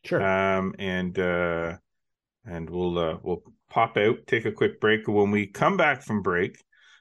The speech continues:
Speaker 2: um, we will, uh, we'll head out to the lesson tee.
Speaker 1: Mm-hmm.
Speaker 2: Actually, you know what?
Speaker 1: Why don't we
Speaker 2: Yeah,
Speaker 1: do that
Speaker 2: no,
Speaker 1: now?
Speaker 2: no, no, no. We're gonna
Speaker 1: No?
Speaker 2: head out. No, don't
Speaker 1: All
Speaker 2: have
Speaker 1: right.
Speaker 2: enough time.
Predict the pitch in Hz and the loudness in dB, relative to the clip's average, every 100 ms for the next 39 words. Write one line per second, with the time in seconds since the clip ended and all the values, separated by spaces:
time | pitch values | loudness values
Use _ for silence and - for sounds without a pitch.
0 | _ 95 90 90 90 90 87 92 - _ | _ -4 0 2 2 -2 -4 -8 -14 _
1 | _ _ _ _ 101 95 92 95 92 90 | _ _ _ _ -6 -2 2 4 4 2
2 | 90 87 85 85 82 87 92 90 95 110 | 2 2 0 -2 -4 -2 -2 -2 0 2
3 | 120 120 120 117 104 101 104 - 98 147 | 2 2 0 2 0 0 -6 -2 -2 -2
4 | - _ _ _ - 101 80 180 - 147 | -8 _ _ _ -14 -10 -6 -6 -4 -6
5 | - 151 160 262 98 113 - _ _ _ | -4 -2 -2 0 0 -2 -6 _ _ _
6 | _ _ _ _ _ _ _ _ _ _ | _ _ _ _ _ _ _ _ _ _
7 | _ - 90 95 135 123 113 - 214 117 | _ -12 -6 0 2 4 2 0 -4 0
8 | 120 123 104 80 - 110 123 120 101 101 | 2 4 2 0 0 2 4 4 4 4
9 | 107 117 135 104 90 - 107 | 4 6 6 6 0 -6 -10